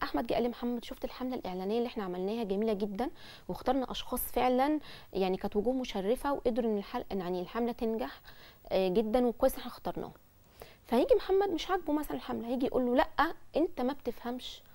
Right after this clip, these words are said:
وأنت إنسان مش بروفيشنال، والحملة كانت سيئة جدا، والناس اللي جبناهم كانوا وحشين جدا، وما عملوش اللي إحنا عايزينه،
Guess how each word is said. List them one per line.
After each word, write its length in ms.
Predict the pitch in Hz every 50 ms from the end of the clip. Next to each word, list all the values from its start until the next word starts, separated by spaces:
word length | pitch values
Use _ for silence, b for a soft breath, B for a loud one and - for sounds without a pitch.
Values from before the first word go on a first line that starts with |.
| B B B B B -
وأنت 320 | 190 - - 285 285 -
إنسان 520 | 262 247 240 220 220 214 214 - - 262 269
مش 160 | 285 277 -
بروفيشنال، 680 | - 226 208 214 - 247 233 - - 226 226 240 240 B B B B B B B B -
والحملة 380 | 196 190 - - 262 277 269
كانت 180 | 262 - 247 -
سيئة 320 | - 214 208 220 - 202
جدا، 500 | 202 196 226 226 - - 247 220 220 220
والناس 280 | 220 190 196 240 233 -
اللي 120 | 247 220
جبناهم 360 | 190 190 196 220 233 240 233
كانوا 280 | 220 - 247 247 247 240
وحشين 300 | 240 - - - 240 226
جدا، 340 | 208 233 226 220 214 226 220
وما 120 | 214 202
عملوش 260 | 190 196 208 226 -
اللي 100 | - 202
إحنا 160 | - - 233 208
عايزينه، 480 | 185 180 180 175 196 226 247 269 294